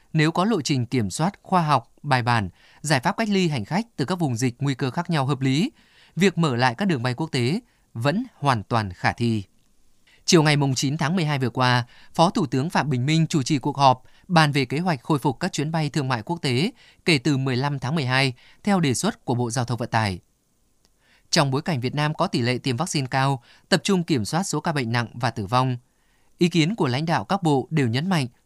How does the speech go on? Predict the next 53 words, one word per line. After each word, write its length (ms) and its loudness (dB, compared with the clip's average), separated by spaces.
tầm 200 2
quan 240 -2
trọng 240 2
và 120 4
tán 220 0
thành 240 -2
chủ 180 -2
trương 300 0
mở 100 0
lại 200 -2
đường 220 -2
bay 220 -2
quốc 160 -2
tế 180 -2
thường 200 -2
lệ. 220 -2
Trong 160 0
khi 120 -4
đó, 180 0
Bộ 160 0
Ngoại 160 -4
giao 160 0
cho 160 -4
biết, 240 -2
tính 160 4
đến 140 0
ngày 120 0
mùng 200 -2
tám 260 -2
tháng 220 -4
mười 140 0
hai 160 -2
năm 140 -4
hai 120 -4
nghìn 240 -4
không 220 -4
trăm 160 -4
hai 100 -2
mươi 100 0
mốt, 80 0
Việt 160 0
Nam 240 0
đang 200 0
tạm 220 -2
thời 220 -2
công 200 -2
nhận 240 -4
mẫu 140 -2
giấy 180 -4
chứng 180 -4
nhận 200 -2
tiêm 180 -2
chủng, 280 0